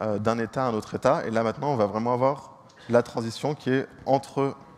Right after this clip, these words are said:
deux places. Là, on peut avoir aussi des, des choses qui sont un peu plus compliquées.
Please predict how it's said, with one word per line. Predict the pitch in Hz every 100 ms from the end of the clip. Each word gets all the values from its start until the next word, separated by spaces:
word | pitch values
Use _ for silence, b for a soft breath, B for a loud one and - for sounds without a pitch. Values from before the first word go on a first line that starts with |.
| - 117
deux | 113 131
places. | 107 67 - - - B B B B B B B B - _ _ _ - _ _ - - - _ _
Là, | 131 160
on | 208
peut | 165 147
avoir | 135 165
aussi | 151 - 180
des, | 165 131 120
des | 110
choses | 123 165 165
qui | -
sont | 131
un |
peu | 117 139
plus | 196
compliquées. | 214 151 139 165